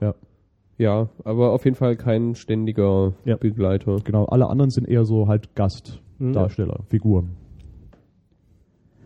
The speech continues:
Speaker 1: Genau.
Speaker 3: Ja, also wie man schon gemerkt hat, ähm,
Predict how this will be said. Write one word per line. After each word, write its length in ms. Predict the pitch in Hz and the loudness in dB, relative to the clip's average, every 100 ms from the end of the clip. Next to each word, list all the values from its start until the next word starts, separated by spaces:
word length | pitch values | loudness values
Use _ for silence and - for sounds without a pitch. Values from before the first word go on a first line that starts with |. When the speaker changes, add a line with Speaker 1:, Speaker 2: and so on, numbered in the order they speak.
| - | -6
Speaker 1:
Genau. 300 | 95 101 101 107 _ - | -4 -6 -10 -14 _ -4
Speaker 3:
Ja, 240 | 127 107 101 - - - - | 0 0 -2 -10 -20 -12 0
also 200 | 117 120 | 2 2
wie 60 | |
man 100 | 135 | 0
schon 160 | 139 135 | 0 0
gemerkt 340 | 120 123 - | 2 0 -2
hat, 180 | 160 - | -4 -4
ähm, 560 | 139 127 127 127 127 | -2 -2 0 -2 -2